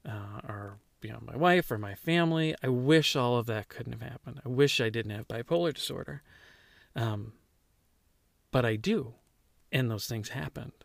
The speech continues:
and I can't undo them. All I can do is do better now and do better and get, you know, get better and stay better and repair things going forward.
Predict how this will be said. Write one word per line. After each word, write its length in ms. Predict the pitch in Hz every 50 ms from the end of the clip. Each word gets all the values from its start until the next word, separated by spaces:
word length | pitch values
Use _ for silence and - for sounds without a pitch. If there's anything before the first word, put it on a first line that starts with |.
| _ _ _
and 140 | - 113 110
I 60 | 110
can't 320 | - - - 123 113 - - _ _ -
undo 480 | - 139 143 143 143 123 143 180 208 208
them. 400 | 151 139 117 120 135 139 147 147 - _ _ _ _ _ _ _ _ _ _ _ _ _ _ _ _ -
All 200 | - 120 123 123
I 100 | 120 117
can 220 | - 135 120 120
do 180 | 156 196 180 131
is 240 | 113 107 104 104 -
do 220 | - - 120 117
better 320 | 110 117 113 113 113 110
now 340 | 110 107 104 104 101 101 117
and 160 | 120 110 104
do 160 | - 113 113 104
better 320 | 120 110 104 110 107 110
and 160 | 107 104 104
get, 160 | - 101 95 - - _ _ -
you 100 | - 110
know, 140 | 101 107 110 - _ _ _ _ -
get 240 | - 123 - - -
better 280 | 123 110 107 107 110
and 140 | 117 113 110
stay 240 | - - 123 127 143
better 400 | 147 - - 87 - 69 139 - - - - - - - - - - - _ _ _ -
and 320 | 131 127 123 113 113 104 - 113 - -
repair 500 | 123 113 - - - - 151 165 175 170
things 380 | - - 131 127 120 113 -
going 320 | - 117 110 107 104 101 -
forward. 500 | - - 131 131 131 110 65 62 -